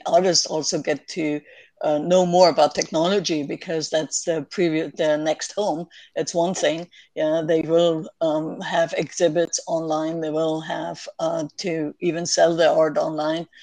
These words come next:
Um, and for companies that are very, like, um, Digital Cube, um, is very technic-, uh, technical oriented, they have a hard time, um, creating websites that are visually appealing, that are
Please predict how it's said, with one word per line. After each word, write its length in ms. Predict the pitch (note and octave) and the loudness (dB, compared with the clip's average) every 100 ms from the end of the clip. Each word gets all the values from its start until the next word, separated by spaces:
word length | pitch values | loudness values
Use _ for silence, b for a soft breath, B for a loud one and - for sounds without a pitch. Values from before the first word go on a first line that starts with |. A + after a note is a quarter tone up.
| B B - | B B -6
Um, 400 | D#3 D#3 D#3+ E3 - | -2 -2 -4 -8 -6
and 320 | E3+ E3+ F3 | -4 -2 -4
for 420 | - - F#3 E3+ D#3+ | -8 0 4 4 4
companies 580 | - A3 C4+ A#3 G3 - | 2 4 4 0 -4 0
that 160 | F3+ E3 | 2 4
are 180 | D#3 | 4
very, 680 | D3 C#3 E3+ G3 F#3+ F3+ F3 _ _ _ _ | 2 2 4 4 2 -2 -6 _ _ _ _
like, 320 | E3+ D3 - | 0 0 -2
um, 420 | E3+ E3 D#3 D3+ | 2 2 0 -4
Digital 360 | C#3 F#3 F3+ D3+ | 2 2 4 2
Cube, 380 | - A#3 A3 - - B B B _ | 2 2 2 0 -10 B B B _
um, 280 | D#3+ D#3+ - _ | -4 -4 -10 _
is 140 | F3+ E3 | -4 4
very 300 | F#3 F3+ E3+ | 6 8 6
technic-, 540 | - G#3 - F#3 - - | 2 0 0 -6 -8 -4
uh, 180 | E3+ E3 | 2 2
technical 440 | - G3 G3+ F3 E3+ | 0 -4 -2 -4 0
oriented, 560 | G3 A3+ F3 D4+ F3 - | 4 4 2 -2 -6 0
they 120 | - | 0
have 180 | F3+ G3 | 2 2
a 60 | F3+ | 2
hard 240 | F#3 F3+ | 2 -4
time, 400 | - F3 E3 E3+ D#3+ B B B | -2 0 0 -2 -8 B B B
um, 380 | - D#3+ D#3+ D#3 - _ _ _ _ | -4 -2 -4 -8 -12 _ _ _ _
creating 600 | - F3 E3+ F3+ F#3 F3+ D#3 | -6 0 4 4 4 0 4
websites 640 | F3+ - E3+ D#3+ D#3 - | 4 4 0 -2 -6 -2
that 160 | E3 | 2
are 100 | D#3+ | 2
visually 540 | D3 E3+ F3+ F3 D#3 D#3 | 2 0 2 0 0 -4
appealing, 760 | D3+ - G3 F3+ D#3+ D3+ D3+ | -4 -2 0 2 0 -2 -4
that 140 | D#3+ D#3 | -2 2
are 420 | D#3 D#3 D#3 D#3 | 2 0 -2 -6